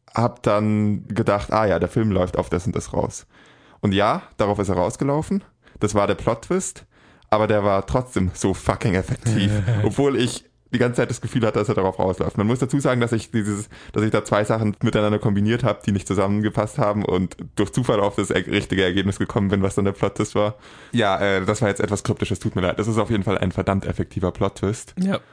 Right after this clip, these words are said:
Speaker 1: Und an dem Moment dachte ich, "Okay, jetzt kommt der Plot-Twist und jetzt ist der Film gleich vorbei", weil der Anfang des Films hat ziemlich vor sich dahin geplätschert und hat sich deswegen wahrscheinlich sehr viel länger angefühlt, als er war.
Speaker 2: Mhm.
Speaker 1: Und dann kam dieser Plot-Twist und dann dachte ich, "Ist der Film gleich vorbei". Aber dann geht der Film noch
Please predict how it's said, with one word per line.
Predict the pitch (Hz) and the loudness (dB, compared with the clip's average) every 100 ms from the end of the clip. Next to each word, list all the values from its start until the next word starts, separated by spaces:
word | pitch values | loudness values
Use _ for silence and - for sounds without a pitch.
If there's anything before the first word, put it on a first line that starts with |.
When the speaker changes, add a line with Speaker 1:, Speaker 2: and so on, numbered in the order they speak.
| _ _ _ | _ _ _
Speaker 1:
Und | 107 95 92 92 - - _ - | -2 0 2 0 -4 -20 _ -2
an | 135 | 0
dem | 156 | 2
Moment | 160 135 135 131 | 2 2 0 0
dachte | 127 - 123 | -2 -2 -4
ich, | 120 | -2
"Okay, | 117 127 | 0 0
jetzt | 101 - | 0 0
kommt | 104 | -2
der | 101 | 0
Plot-Twist | 113 110 120 120 | -2 -2 -2 -2
und | |
jetzt | 104 | -2
ist | 107 | -2
der | 104 | -2
Film | 113 104 | 0 0
gleich | 92 87 | 0 -2
vorbei", | 85 90 | -2 0
weil | 92 98 | 2 0
der | 104 | 0
Anfang | 110 - 104 | -2 0 0
des | 98 | 0
Films | 110 104 | 0 0
hat | 101 - | -2 -2
ziemlich | 104 92 | -4 -2
vor | 98 | -4
sich | 92 | -4
dahin | 98 101 117 | -4 -2 -2
geplätschert | 123 120 - 117 | -2 -4 -4 -4
und | 95 | -2
hat | 95 | -4
sich | 95 | -4
deswegen | - 92 95 | -6 -4 -2
wahrscheinlich | 92 92 92 | -2 -2 -2
sehr | 98 | -4
viel | - 92 | -2 -2
länger | 95 92 | -2 -2
angefühlt, | 92 92 95 - | -2 -2 -2 -2
als | - | -4
er | 98 | -4
war. | 98 135 - - | -2 -4 -6 -6
Speaker 2:
Mhm. | 123 104 127 - - _ | -4 -2 -4 -6 -20 _
Speaker 1:
Und | 113 104 | -2 0
dann | 107 | 2
kam | 113 104 | 2 2
dieser | 101 | 0
Plot-Twist | 110 110 - 120 110 | 0 -2 -2 -2 0
und | |
dann | 104 | 0
dachte | 101 | 0
ich, | 101 | -2
"Ist | 104 | -2
der | 101 | 0
Film | 101 | 0
gleich | 87 87 | 0 -2
vorbei". | - - | -6 -4
Aber | 92 90 | -2 0
dann | 92 | 2
geht | 95 92 | 0 -2
der | |
Film | 90 92 | -2 0
noch | 90 92 - | 0 -2 -4